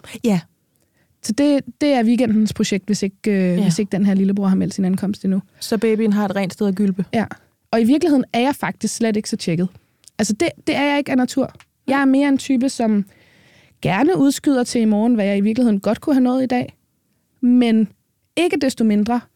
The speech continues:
Speaker 2: så er jeg simpelthen tjekket ud til fingerspidserne med det her babyprojekt.
Speaker 1: Ja.
Speaker 2: Det, det, der er kommet noget over mig.
Speaker 1: Ja.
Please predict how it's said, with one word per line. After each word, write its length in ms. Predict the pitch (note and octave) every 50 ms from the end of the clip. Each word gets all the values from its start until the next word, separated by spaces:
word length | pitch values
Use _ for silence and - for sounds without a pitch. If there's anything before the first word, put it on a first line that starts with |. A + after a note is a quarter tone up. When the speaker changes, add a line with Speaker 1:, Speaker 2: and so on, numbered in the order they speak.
| _ -
Speaker 2:
så 260 | - - - C#4 B3+
er 100 | - A3
jeg 160 | G3+ G3+ A3 -
simpelthen 340 | - B3 A3 G#3+ G#3 - - _ _ _ _ _ _ _ _ _ _ _
tjekket 400 | - - - B3 A#3 A#3+ D4 D4+ -
ud 160 | - C#4+ C4
til 140 | - - D#4
fingerspidserne 680 | - - B3 A3+ A#3 A3+ - - G#3+ G3 G#3 G3+ G3+ F#3+ - _ _ _ _ _ _ _ _ _ _ _ _ _ _ _ _ _ _ _ -
med 140 | A#3+ A3+
det 160 | G#3+ A#3+ A#3 G3
her 140 | A3 -
babyprojekt. 720 | - - G3+ F#3 F#3+ G#3 - - - - G3+ F#3+ - - - - _ -
Speaker 1:
Ja. 80 | B3+ A#3+ - _
Speaker 2:
Det, 140 | - C#4+ C4 - - - -
det, 380 | C#4+ C#4 C#4 C#4 C4+ C4+ C4 B3+ - - - - _ _ _ _ _ - - _ _ _ _ _ _ -
der 60 | C4
er 60 | B3
kommet 220 | - - C4+ C4 C4
noget 160 | C#4 C#4+ C4+
over 160 | A#3+ A3+ A3+
mig. 120 | B3 A#3+ - - - - - -
Speaker 1:
Ja. 120 | A3